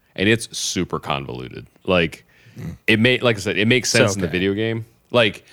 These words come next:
Speaker 1: so he, he becomes, he, uh,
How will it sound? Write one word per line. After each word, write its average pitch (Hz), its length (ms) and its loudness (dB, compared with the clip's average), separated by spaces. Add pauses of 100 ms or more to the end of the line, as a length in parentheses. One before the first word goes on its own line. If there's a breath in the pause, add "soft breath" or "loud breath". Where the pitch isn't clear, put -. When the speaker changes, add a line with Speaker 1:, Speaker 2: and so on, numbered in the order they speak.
(140 loud breath)
Speaker 1:
so 120 100 2
he, 170 280 4 (440 loud breath)
he 170 340 0
becomes, 127 640 0 (680)
he, 131 320 0
uh, 104 540 4